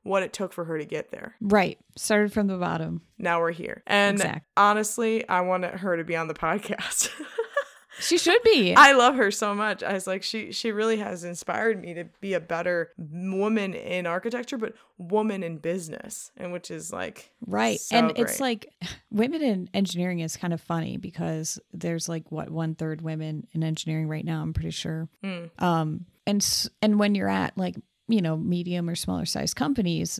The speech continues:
Speaker 2: there's only a handful, you know, there max.
Speaker 1: Sure.
Speaker 2: And s-, mo-, and some, and some of those are going to be young women,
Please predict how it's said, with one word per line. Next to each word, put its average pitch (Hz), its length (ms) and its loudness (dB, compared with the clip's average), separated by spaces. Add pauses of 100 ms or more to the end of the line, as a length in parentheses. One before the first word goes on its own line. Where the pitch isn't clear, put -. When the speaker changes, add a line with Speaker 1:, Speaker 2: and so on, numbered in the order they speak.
(140)
Speaker 2:
there's 185 440 -4 (100)
only 196 240 0
a - 60 -6
handful, 156 720 -4
you 180 140 -2
know, 160 240 -4
there 165 320 -4
max. 185 240 -2
Speaker 1:
Sure. 190 380 -2 (120)
Speaker 2:
And 175 380 2
s-, - 380 -6
mo-, 190 440 0 (160)
and 180 180 0
some, 190 300 0 (480)
and 233 280 6
some 285 280 0
of 233 140 0
those 180 320 -2 (300)
are 185 120 0
going 180 220 2
to 196 140 -2
be 190 60 0
young 185 600 4
women, 165 460 -4